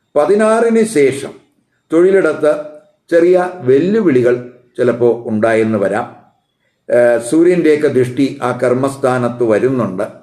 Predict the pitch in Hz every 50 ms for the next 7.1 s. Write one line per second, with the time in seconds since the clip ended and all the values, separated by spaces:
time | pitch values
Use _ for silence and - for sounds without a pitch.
0 | _ - 120 123 127 131 127 - - 127 131 131 127 113 127 120 123 123 123 123
1 | 120 120 123 127 127 131 135 135 131 131 - - 127 123 123 117 117 113 117 113
2 | 117 113 113 117 110 110 - - - 156 139 113 113 110 104 101 104 104 104 104
3 | 101 98 92 87 85 92 127 220 - - _ _ _ _ _ _ _ _ _ _
4 | _ _ - - - 196 196 196 208 202 190 214 226 226 220 208 196 226 190 208
5 | 190 196 190 - 202 196 196 185 - - 185 185 190 196 196 190 185 - 156 170
6 | 180 170 185 180 175 - 180 180 180 175 165 160 160 160 160 156 156 156 151 156
7 | 165